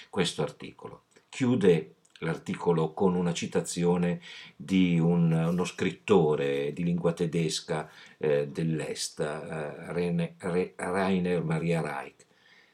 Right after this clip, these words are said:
"Se la vostra vita quotidiana vi sembra povera, non l'accusate. Accusate voi stessi,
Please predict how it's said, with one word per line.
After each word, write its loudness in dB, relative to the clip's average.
"Se 0
la 8
vostra 0
vita -2
quotidiana -8
vi -4
sembra 0
povera, -4
non 0
l'accusate. -4
Accusate -2
voi 0
stessi, -2